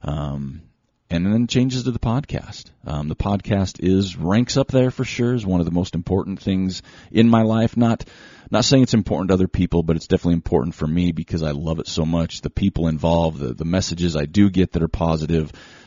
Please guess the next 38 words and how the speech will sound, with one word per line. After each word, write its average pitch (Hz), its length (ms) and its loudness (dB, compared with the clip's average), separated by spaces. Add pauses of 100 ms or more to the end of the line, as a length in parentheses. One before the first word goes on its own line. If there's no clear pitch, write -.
um, 64 360 -6
those 110 220 8
I'll 85 80 2
always 85 300 2
cherish 80 420 2
to 80 80 -4
make 80 180 -2
these 78 280 -6 (120)
ones 85 280 0
I 82 80 0
receive 80 540 -4
just 76 300 -6
kinda 78 200 -6
fall 78 260 -2
by 78 180 -2
the 73 60 -2
wayside. 87 600 0 (240)
I've 85 100 0
learned 87 240 4
so 104 140 4
much 98 180 4
from 87 140 0
the 80 60 2
listeners, 85 580 0 (320)
um, 82 240 0
and 95 180 4
this 82 100 -2
podcast. 78 720 -2 (300)
Obviously, 90 320 2
ha-, 92 100 2
not 87 140 0
having 85 280 0
Joel 85 320 2
is, 92 140 -2
is 85 220 -2
a 80 40 -2
hit, 82 460 -2 (360)
um, 76 580 -4